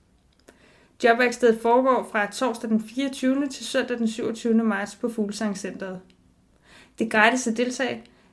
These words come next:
Det eneste, du selv skal betale på weekenden, er transporten.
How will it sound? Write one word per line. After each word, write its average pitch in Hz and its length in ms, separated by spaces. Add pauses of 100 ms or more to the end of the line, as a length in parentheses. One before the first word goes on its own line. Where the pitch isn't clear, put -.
(120)
Det 226 200
eneste, 254 300
du 233 80
selv 226 200
skal 226 160
betale 220 380
på 226 80
weekenden, 240 640
er 233 80
transporten. 185 680